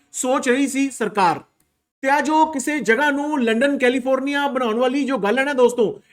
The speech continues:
ਇਸ ਤਰ੍ਹਾਂ ਦੇ ਬਿਆਨ ਆਮ ਆਦਮੀ ਪਾਰਟੀ ਦੇ ਸੁਪਰੀਮੋ ਤੇ ਦਿੱਲੀ ਦੇ ਸਾਬਕਾ ਮੁੱਖ ਮੰਤਰੀ ਅਰਵਿੰਦ ਕੇਜਰੀਵਾਲ ਵੀ ਕਰਦੇ ਰਹੇ ਨੇ। ਉਹ ਇਸ ਤਰ੍ਹਾਂ ਦਾ ਐਲਾਨ ਪਹਿਲਾਂ ਕਰ ਚੁੱਕੇ ਨੇ ਦਿੱਲੀ ਵਾਸਤੇ। ਉਹਨਾਂ ਨੇ ਦਿੱਲੀ ਵਾਸਤੇ ਕਿਹਾ ਸੀ ਕਿ ਉਹ ਦਿੱਲੀ ਨੂੰ ਲੰਡਨ ਵਰਗਾ ਬਣਾਉਣਾ ਚਾਹੁੰਦੇ ਨੇ। ਪਰ ਦਿੱਲੀ, ਲੰਡਨ ਜਾਂ ਕੈਲੀਫੋਰਨੀਆ ਕਿੰਨਾ ਕੁ ਬਣਿਆ ਹੈ,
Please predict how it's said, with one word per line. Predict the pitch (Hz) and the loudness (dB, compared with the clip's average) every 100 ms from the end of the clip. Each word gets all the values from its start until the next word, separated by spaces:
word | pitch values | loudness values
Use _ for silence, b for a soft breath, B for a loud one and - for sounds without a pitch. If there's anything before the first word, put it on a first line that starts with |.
| 226 | -8
ਇਸ | 240 | -6
ਤਰ੍ਹਾਂ | 285 294 | -4 -2
ਦੇ | 294 | 0
ਬਿਆਨ | 220 233 262 294 294 _ _ - | 2 2 0 -2 -6 _ _ -2
ਆਮ | 262 294 | 0 2
ਆਦਮੀ | 285 285 | 2 0
ਪਾਰਟੀ | 285 254 269 | 2 2 2
ਦੇ | 269 | -2
ਸੁਪਰੀਮੋ | - 220 247 262 226 151 | -4 -2 0 4 4 4
ਤੇ | 226 | -2
ਦਿੱਲੀ | 180 240 302 | 0 0 0
ਦੇ | 269 277 | 0 -2
ਸਾਬਕਾ | - 247 269 294 | -2 -2 -2 -2
ਮੁੱਖ | 254 240 | -2 -2
ਮੰਤਰੀ | 233 226 233 247 269 269 b b - | -2 -2 0 0 -2 -6 b b -4
ਅਰਵਿੰਦ | 240 302 | -2 -2
ਕੇਜਰੀਵਾਲ | 302 269 269 262 247 277 | 0 0 0 2 2 2
ਵੀ | 277 294 302 294 | 2 2 0 0
ਕਰਦੇ | 262 240 302 | -4 0 4
ਰਹੇ | 247 226 | 6 6
ਨੇ। | 185 139 - _ - | 4 -2 -12 _ -6
ਉਹ | 277 | -2
ਇਸ | 285 | -2
ਤਰ੍ਹਾਂ | 285 302 | -2 0
ਦਾ | 294 233 | 0 2
ਐਲਾਨ | 233 247 285 | 0 0 -2
ਪਹਿਲਾਂ | 277 285 | -2 0
ਕਰ | 285 277 | 0 -2
ਚੁੱਕੇ | 240 277 277 | -4 -6 -4
ਨੇ | 277 | -4
ਦਿੱਲੀ | 233 175 226 302 | -4 0 2 2
ਵਾਸਤੇ। | 233 208 175 - - - | 2 2 0 0 -12 -6
ਉਹਨਾਂ | 240 285 | -2 -2
ਨੇ | 285 | -2
ਦਿੱਲੀ | 233 226 285 | -4 0 0
ਵਾਸਤੇ | 294 277 247 | 0 -2 -2
ਕਿਹਾ | 254 262 | 0 0
ਸੀ | 277 | -2
ਕਿ | 277 269 | -4 -4
ਉਹ | |
ਦਿੱਲੀ | 214 220 233 | -4 -2 -2
ਨੂੰ | 262 277 240 | -2 -2 0
ਲੰਡਨ | 208 220 285 | 0 0 0
ਵਰਗਾ | 277 247 254 | 0 2 0
ਬਣਾਉਣਾ | 240 220 196 | 0 0 0
ਚਾਹੁੰਦੇ | 196 190 185 | 0 2 2
ਨੇ। | 139 - _ _ _ | 0 -10 _ _ _
ਪਰ | 269 | -4
ਦਿੱਲੀ, | 190 233 262 320 | 0 2 2 2
ਲੰਡਨ | 277 226 233 302 | 2 0 0 0
ਜਾਂ | 285 | 0
ਕੈਲੀਫੋਰਨੀਆ | 277 247 262 262 254 277 | 0 0 0 0 0 -2
ਕਿੰਨਾ | 277 233 254 | -2 -2 0
ਕੁ | |
ਬਣਿਆ | 254 254 | -2 0
ਹੈ, | 262 | 0